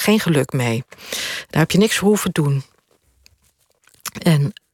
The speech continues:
ja, inmiddels is ook wel gebleken dat, eh, open grenzen, eh, veel meer kan zorgen voor, eh, gelijk, eh, gelijkheid in de wereld en armoede verminderen. Daar zijn allerlei onderzoeken naar gedaan. Dus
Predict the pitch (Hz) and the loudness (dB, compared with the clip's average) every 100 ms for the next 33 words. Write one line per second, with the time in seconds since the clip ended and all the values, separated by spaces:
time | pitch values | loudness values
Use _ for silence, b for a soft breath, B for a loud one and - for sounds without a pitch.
0 | B B B B B - 165 139 143 147 | B B B B B -2 2 4 2 0
1 | 147 - 143 - 151 147 147 143 131 - | -2 -2 0 0 2 0 0 2 0 2
2 | 143 139 131 - 135 135 - 151 143 147 | 0 0 0 -2 -2 0 0 0 0 -2
3 | 151 143 143 - 139 139 - 151 147 131 | 0 2 0 0 0 0 0 -2 0 0
4 | 143 147 135 - _ B B B B B | 0 -2 -4 -8 _ B B B B B
5 | B B B B B _ _ _ _ _ | B B B B B _ _ _ _ _
6 | _ - - 185 165 165 165 - 156 165 | _ -6 2 4 4 4 2 0 0 2
7 | 160 - - 156 151 143 151 139 139 180 | 0 0 0 0 2 0 2 2 0 0
8 | 156 147 - 156 151 147 165 165 175 165 | 0 0 -2 -2 0 -2 0 0 0 0
9 | 151 160 143 151 143 143 147 - 143 147 | 0 0 0 0 0 -2 -4 -2 -2 0
10 | 147 143 _ _ _ - 160 160 160 156 | -2 -4 _ _ _ -4 0 2 4 2
11 | 151 156 147 135 139 139 123 139 131 _ | 0 0 2 2 0 -2 -2 -6 -8 _
12 | _ _ _ _ _ _ _ - 147 147 | _ _ _ _ _ _ _ 0 2 2
13 | 135 147 147 - 180 170 147 143 151 139 | 2 2 0 2 2 2 -2 -4 -4 -2
14 | 139 - 139 131 135 139 156 | -4 -4 -4 -2 -2 -2 -6